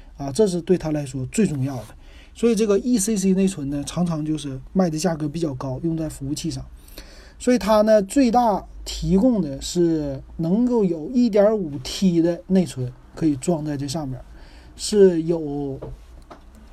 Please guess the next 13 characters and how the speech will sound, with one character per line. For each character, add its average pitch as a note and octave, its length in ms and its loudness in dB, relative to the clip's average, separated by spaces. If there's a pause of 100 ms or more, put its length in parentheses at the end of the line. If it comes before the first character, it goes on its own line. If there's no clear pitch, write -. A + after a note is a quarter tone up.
(100)
十 - 320 0
二 A#3+ 300 6
个 C#3+ 220 -10 (100)
插 - 240 -4
槽 B2 320 -8 (240)
啊， B2+ 340 -8 (360)
提 F3+ 180 0
供 G3 220 2 (320)
六 C#4 360 8
个 C#3 220 -6
超 F3+ 260 4
高 D#3+ 220 0
速 D#3 260 -2